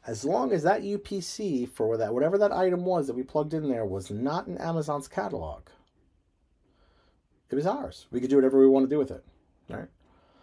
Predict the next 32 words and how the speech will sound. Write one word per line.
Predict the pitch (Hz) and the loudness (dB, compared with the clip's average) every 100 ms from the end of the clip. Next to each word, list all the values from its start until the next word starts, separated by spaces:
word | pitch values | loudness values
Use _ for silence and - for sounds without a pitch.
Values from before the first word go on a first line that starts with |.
| _ | _
So | _ - 117 | _ -4 0
I | 110 120 | 2 2
would | 151 | 0
take | 151 147 160 | 2 0 2
something | 135 127 147 | 0 0 0
like | 156 196 | 0 0
this, | 143 151 - - - _ _ _ _ _ _ _ _ _ _ | 2 0 -2 -14 -20 _ _ _ _ _ _ _ _ _ _
put | - | -10
the | 107 | -6
U | 117 | -6
P | 135 185 | -6 -8
C | 160 123 | -4 -4
in. | 110 175 196 - - | -2 -4 -8 -16 -4
Oh, | 247 339 _ _ _ - - | -4 -4 _ _ _ -20 -18
we | 139 135 131 | -14 -8 4
don't | 190 220 | 4 6
know. | 220 | 6
We | 196 190 | 6 4
don't, | 233 - - | 2 -2 0
Amazon | 220 233 226 | 2 4 2
does | 202 | 4
not | 202 | 2
have | 185 185 | 0 0
that | 170 165 | 0 0
product. | 156 98 | -4 -2
Remember, | 131 175 | 0 0
this | 110 | -2
is | - - | -8 -8
ten | 143 139 | -6 -4
plus | 139 131 | -4 -2
years | 131 123 | -2 -4
ago. | - | -10